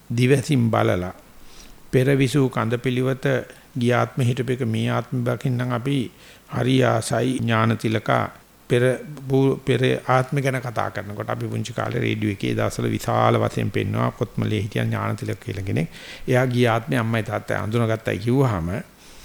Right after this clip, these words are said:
ඉතින් ඒක මහා ලෝකෙටම තොරතුරක් බාටපත් වුණා.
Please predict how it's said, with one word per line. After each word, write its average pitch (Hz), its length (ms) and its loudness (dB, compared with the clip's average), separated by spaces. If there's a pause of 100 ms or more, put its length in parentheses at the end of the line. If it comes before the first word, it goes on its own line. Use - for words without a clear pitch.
(300)
ඉතින් 123 260 0
ඒක 120 220 0
මහා 123 240 2
ලෝකෙටම 143 720 6 (200)
තොරතුරක් 113 460 -2
බාටපත් - 480 -4
වුණා. - 220 -8